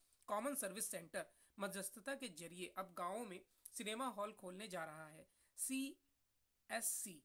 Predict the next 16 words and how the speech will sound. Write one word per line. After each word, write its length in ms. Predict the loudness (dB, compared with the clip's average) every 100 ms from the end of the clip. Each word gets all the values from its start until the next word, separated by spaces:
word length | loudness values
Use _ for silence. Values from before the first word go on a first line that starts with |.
| _ -20 -20 _
की 160 | 0 2
मदद 320 | 2 -2 0
से 400 | 0 -2 -6 -12 _ _ _ -2
अगले 320 | 0 2 0
वर्ष 480 | 0 2 2 0 -4 _ _ -6
मार्च 480 | 2 2 4 0 0
तक 120 | -6 -8 _ 0
पाँच 320 | 2 2 0
सौ 360 | 0 0 -2 -8
ग्रामीण 440 | 2 4 4 -4
इलाकों 440 | -4 -2 -2 -4 -6
में 120 | -2
सिनेमा 380 | -2 -4 -4 -2
हॉल 260 | 0 -2
खोले 320 | -4 -8 -6
जाएंगे। 420 | -4 -4 -4 -8